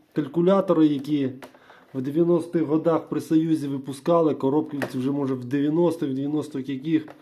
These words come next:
з останніх деталей випускали. Як ви думаєте, може бути чи ні? А ви взагалі напишіть свою думку, чому нема дати.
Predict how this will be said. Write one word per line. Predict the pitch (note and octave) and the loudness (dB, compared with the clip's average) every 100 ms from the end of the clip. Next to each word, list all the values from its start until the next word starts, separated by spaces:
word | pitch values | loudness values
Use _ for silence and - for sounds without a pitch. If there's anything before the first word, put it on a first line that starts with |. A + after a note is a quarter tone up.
| - - - - | -20 -20 -14 -8
з | B2+ | -6
останніх | B2+ E3+ D#3+ D3+ B2 C3 | 0 2 4 2 0 -2
деталей | C#3+ F3 E3+ D3+ | 4 6 6 2
випускали. | C3+ C3 B2 - C3+ B2+ | -2 -6 -8 0 0 2
Як | C3+ D#3 D3 | 2 0 0
ви | |
думаєте, | C3+ C3+ B2+ B2+ A#2+ B2 | -4 -2 0 0 0 -2
може | C3+ F3 E3+ D#3+ | 2 4 4 2
бути | C#3+ C#3 C3 | -2 -4 -6
чи | - D3 | -8 -6
ні? | C#3+ C3 - - - - - _ _ | -2 -4 -4 -14 -20 -20 -20 _ _
А | C#3 C#3+ | -4 -2
ви | C#3 E3+ | 2 0
взагалі | C#3 D#3 D#3+ F#3+ F#3 | 2 -2 2 4 4
напишіть | E3+ F3 E3+ G3 - | 2 0 0 -2 -4
свою | D3+ D#3 D#3+ | 0 2 2
думку, | D3 D#3 C3 C3 | 4 2 2 -4
чому | - D#3+ E3 | -2 0 2
нема | C#3 C#3 | 0 -2
дати. | C3 C3+ B2+ A#2 | -2 -2 -2 -4